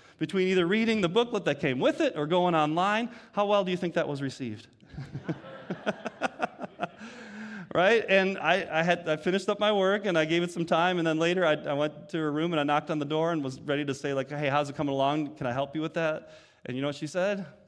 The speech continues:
"I got it hooked up, Dad." It's kind of, <laughs> it wasn't like I got it hooked up. It was a little bit like, "Yeah, I," see, but, but a few minutes earlier it was, "I can't do it. I tried. I can't do it." Sometimes we need the self-discipline. We need the,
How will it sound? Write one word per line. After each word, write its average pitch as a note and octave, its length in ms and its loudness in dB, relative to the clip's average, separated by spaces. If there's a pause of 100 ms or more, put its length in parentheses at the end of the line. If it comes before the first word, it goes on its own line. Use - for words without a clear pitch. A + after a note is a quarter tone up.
(720)
"I A2+ 80 -8
got A#2+ 220 -2
it A2+ 60 -2
hooked A#2+ 200 -6
up, A2 180 -4
Dad." G2+ 260 -8 (1400)
It's - 100 -20
kind A3 200 8
of, C4+ 100 2 (480)
<laughs> - 40 -6
it G3+ 40 4
wasn't C#4+ 300 8
like A#3 180 10
I A3+ 100 8
got A#3+ 260 8
it G3 60 0
hooked A3+ 200 4
up. A3+ 180 8
It G3+ 40 0
was F#3 120 2
a F#3+ 40 -2
little G3+ 160 4
bit F#3+ 160 2
like, E3+ 200 4
"Yeah, G3 200 8
I," F#3+ 340 6 (220)
see, A#3+ 180 -6
but, A#3 300 2
but - 500 -4 (140)
a G3+ 60 0
few C4+ 200 2
minutes C4 260 4
earlier B3+ 380 2
it G3 80 2
was, G3 220 0 (120)
"I C#4 140 6
can't B3+ 380 4
do E4+ 160 6
it. C#4 100 2 (580)
I A#3+ 100 6
tried. D4 500 2 (180)
I A3 80 4
can't B3+ 260 2
do C#4+ 120 0
it." - 100 -4 (180)
Sometimes C4+ 380 0
we A#3 80 0
need B3 160 0
the G#3 80 2
self-discipline. A#3+ 800 -2
We F3+ 100 2
need A3 200 -2
the, G3+ 140 2